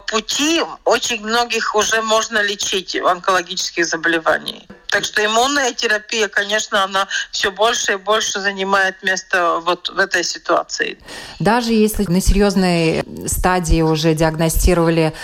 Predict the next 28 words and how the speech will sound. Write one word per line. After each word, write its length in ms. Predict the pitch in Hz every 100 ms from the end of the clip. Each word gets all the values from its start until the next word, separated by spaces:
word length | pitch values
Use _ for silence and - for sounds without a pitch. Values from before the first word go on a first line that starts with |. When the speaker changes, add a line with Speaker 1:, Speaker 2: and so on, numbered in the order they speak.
| - -
Speaker 2:
заболевание, 840 | 156 170 170 175 170 202 240 208
то 160 | 175 185
качество 560 | - 208 - - 175 180
жизни, 600 | 160 208 269 269 240 180
которое 420 | 180 175 185 180
можно 720 | 185 202 208 190 170 170 156 - - -
получить 460 | 185 190 - 196
благодаря 420 | 175 170 175 185 190
лечению, 680 | 180 - 233 254 220 180 -
оно 300 | 170 185 208
гораздо 500 | 196 190 214 185 185
выше, 340 | 175 220 - 160
чем 240 | - 165
то, 240 | 160 196
если 240 | 208 208 170
человек 400 | - 170 175 170
просто 480 | 175 180 - 165 156
складывает 520 | - 175 170 160 156
руки 280 | 175 220 175
и 60 |
ничего 280 | 160 156 170
не 120 | 180
делает. 420 | 160 175 165 147 - - - - - - -
Вот 100 | 160 - -
это 320 | - 190 190
тоже 200 | 202 180
важный 340 | 180 170 170
момент. 480 | 160 160 160 151 -